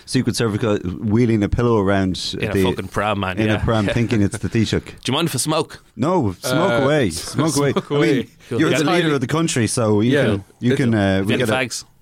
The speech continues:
Speaker 3: Well, I, I've, I've got rollies, if that's all right.
Speaker 2: Pff, cool, man. Yeah, I actually prefer them, to be honest.
Speaker 3: Sure. I mean, it is kind of a, it's technically illegal
Speaker 1: It's,
Speaker 3: to
Speaker 1: it's
Speaker 3: smoke
Speaker 1: definitely illegal, yeah.
Speaker 3: indoors.
Speaker 2: And
Speaker 1: Yeah.
Speaker 2: this is technically un-, not a workplace 'cause nobody's making any money.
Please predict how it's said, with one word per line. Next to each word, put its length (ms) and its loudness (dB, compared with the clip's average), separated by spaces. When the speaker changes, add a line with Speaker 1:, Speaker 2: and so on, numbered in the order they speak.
Speaker 3:
Well, 300 2
I, 200 2
I've, 260 -4
I've 140 0
got 200 0
rollies, 480 2
if 100 -14
that's 260 -8
all 180 -6
right. 200 -8
Speaker 2:
Pff, 280 -8
cool, 220 2
man. 240 0
Yeah, 220 0
I 200 0
actually 220 -6
prefer 280 -2
them, 120 -6
to 100 -12
be 60 -4
honest. 260 -2
Speaker 3:
Sure. 320 -2
I 40 -2
mean, 180 2
it 160 2
is 140 2
kind 200 -2
of 80 0
a, 160 0
it's 220 -6
technically 500 -2
illegal 380 2
Speaker 1:
It's, 160 -4
Speaker 3:
to 140 -2
Speaker 1:
it's 140 -2
Speaker 3:
smoke 100 -20
Speaker 1:
definitely 600 2
illegal, 340 0
yeah. 200 0
Speaker 3:
indoors. 200 2
Speaker 2:
And 80 0
Speaker 1:
Yeah. 60 2
Speaker 2:
this 120 -2
is 120 -4
technically 480 -4
un-, 140 -2
not 200 -2
a 80 0
workplace 420 -2
'cause 160 -6
nobody's 300 0
making 220 -4
any 120 -4
money. 280 -4